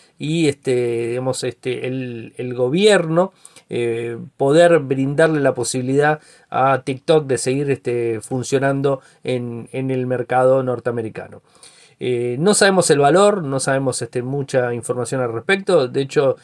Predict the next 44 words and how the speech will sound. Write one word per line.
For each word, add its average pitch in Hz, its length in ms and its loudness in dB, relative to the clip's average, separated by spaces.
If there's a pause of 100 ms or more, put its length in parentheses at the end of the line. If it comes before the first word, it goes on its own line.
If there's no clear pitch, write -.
(240)
la 120 520 -4
gente 139 280 -4
de 127 100 4
Reuters 175 600 4
y 123 120 -6
de 120 120 2
Wall 135 160 2
Street 127 240 -4
Journal 165 480 2 (240)
dijeron 139 400 -2
que 123 420 -2
Twitter 160 260 2
ha 143 60 4
mostrado 139 360 0
interés 165 520 0
en, 120 320 -6
en 117 160 -8
comprar 139 460 0 (260)
las 127 260 -2
operaciones 123 540 -2
estadounidenses 123 580 -4
de 110 60 -4
TikTok. 190 560 0 (320)
O - 80 -8
sea, 120 200 -2
bueno, 127 200 0
así 147 160 -6
que 151 260 2 (200)
esto 135 300 -2
sería, 151 480 2 (260)
eh, 120 420 -2
Australia, 208 640 4
Canadá, 143 340 4
Estados 175 320 -2
Unidos 160 320 0
y 139 40 -4
Nueva 135 140 2
Zelanda. 123 400 -2
Serían 131 240 -4
los 120 120 -4
países 147 480 -2
que 135 240 -2
supuestamente 139 640 -2
estarían 151 480 0